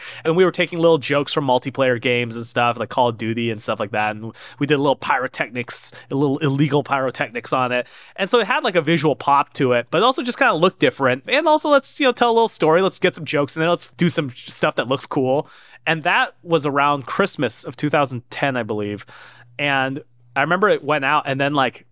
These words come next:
because there was just, like, no content around Christmas, all of these blogs just picked it up. And we just saw, like, in the morning, everyone opened their presents,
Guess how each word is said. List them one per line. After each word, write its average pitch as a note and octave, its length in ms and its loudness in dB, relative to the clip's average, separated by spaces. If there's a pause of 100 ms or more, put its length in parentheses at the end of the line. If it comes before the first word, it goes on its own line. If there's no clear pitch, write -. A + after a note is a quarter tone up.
(100)
because D3+ 360 -2
there D#3+ 80 4
was D3+ 100 0
just, D#3 160 -4
like, B2 100 -2
no A2 360 0
content A#2 560 -2
around A2+ 220 -2
Christmas, - 680 -2 (840)
all E3 340 4
of C#3+ 100 0
these C#3+ 220 -2
blogs B2 640 0
just - 160 -10
picked - 240 -8
it G#2 80 -6
up. C#3+ 360 -2 (280)
And D#3 160 0
we E3 80 0
just D3+ 240 -4
saw, F3+ 160 4
like, E3 200 0
in D#3+ 100 -8
the C#3 60 -6
morning, F#3 320 2
everyone E3+ 300 2
opened D3+ 240 2
their C3+ 80 4
presents, D3 480 0